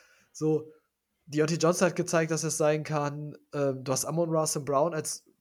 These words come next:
wahrscheinlich klaren Wide Receiver eins in deinem Team. Ähm, du bist gar nicht, also ich glaube, du bist mit dem Team gar nicht in der Not, super viel jetzt all in zu gehen.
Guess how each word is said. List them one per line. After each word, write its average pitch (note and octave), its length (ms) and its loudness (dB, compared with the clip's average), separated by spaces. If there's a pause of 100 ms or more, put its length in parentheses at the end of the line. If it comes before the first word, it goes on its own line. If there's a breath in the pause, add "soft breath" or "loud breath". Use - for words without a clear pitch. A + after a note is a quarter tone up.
wahrscheinlich C3 340 -8
klaren E3 360 0
Wide E3+ 160 2
Receiver D#3+ 280 -4
eins E3 180 -4
in E3+ 60 -6
deinem E3 160 -6
Team. F3+ 260 -8 (840)
Ähm, C3 300 -2 (1400)
du D3 580 -2 (380)
bist G3 240 0
gar A#3 120 6
nicht, F3+ 140 -2
also C3 180 -4
ich - 120 -10
glaube, G#3 220 0
du E3 80 -6
bist G3 220 -2
mit A3 80 -6
dem F#3 160 -4
Team G3+ 320 -2
gar D#3 180 2
nicht E3 140 -6
in D#3 100 -6
der C#3+ 120 -4
Not, C#3 640 -2
super D3+ 440 -2
viel E3 360 -4
jetzt C#3 180 -2
all C3+ 140 -4
in D#3+ 100 -4
zu G3 160 -6
gehen. G#3 360 -6